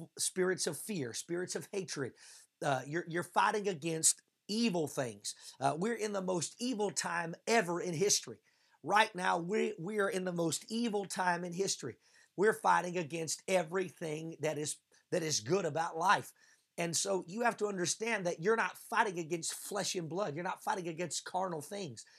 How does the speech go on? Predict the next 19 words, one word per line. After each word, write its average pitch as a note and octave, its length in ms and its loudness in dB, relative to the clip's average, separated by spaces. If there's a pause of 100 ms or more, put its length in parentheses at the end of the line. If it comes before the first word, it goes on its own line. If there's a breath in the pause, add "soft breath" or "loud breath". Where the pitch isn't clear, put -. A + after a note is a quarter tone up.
(100)
fleshly F#3 500 -2
things. E3+ 460 -4 (220 loud breath)
That's D#3+ 180 -2
really G#3 320 -2
important F#3+ 460 0
that D#3 80 -4
we E3 120 -6
understand, D3 560 -4
Christians, C#3 480 -8 (300 soft breath)
that D#3+ 160 -2
we're A3+ 260 2
not - 280 -4
fighting F#3+ 600 2
against, D3+ 640 -2 (520 loud breath)
uh, D3 260 2 (120)
a, D3+ 240 0
a C#3 140 2
crazy G#3 800 -2
physical F3 800 2